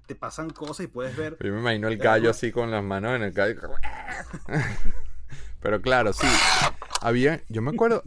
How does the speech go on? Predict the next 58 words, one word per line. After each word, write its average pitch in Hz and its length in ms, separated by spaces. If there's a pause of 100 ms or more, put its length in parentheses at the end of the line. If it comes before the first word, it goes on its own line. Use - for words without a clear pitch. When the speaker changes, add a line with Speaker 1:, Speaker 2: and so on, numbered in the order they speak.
Speaker 2:
no 110 100
me 120 80
acuerdo 120 260
qué 95 120
juguete 95 360
en 95 80
Venezuela. - 380
Creo 95 180
que 117 80
era 135 80
una 160 180
pistola 110 400
que 85 100
tenía 82 300
ese 127 160
sistema 98 480
también, 87 400
así 92 200
que 95 60
se - 140
veían 80 200
las 95 140
chispas 92 380
y 85 80
todo, 76 280
¿no? 170 280 (460)
Había 107 220
algo 160 140
en 165 60
Speaker 1:
Sí. - 20
Speaker 2:
Venezuela 110 420
con 113 140
eso 104 180
de 127 60
la 95 140
piedrita. 85 580 (1040)
Speaker 1:
Ay, 101 140
no 98 80
me 101 100
acuerdo 104 300
ahora 104 180
qué. 92 240
Sí, 117 240
sé 127 200
que 156 80
hay 160 100
cosas. 127 440 (260)
Sé - 180
que 131 80
estaba 151 220
el 160 120
Sauron 156 440
de, 110 580
de 95 100
Master 107 280
of 127 100
the 104 160
Universe. 165 400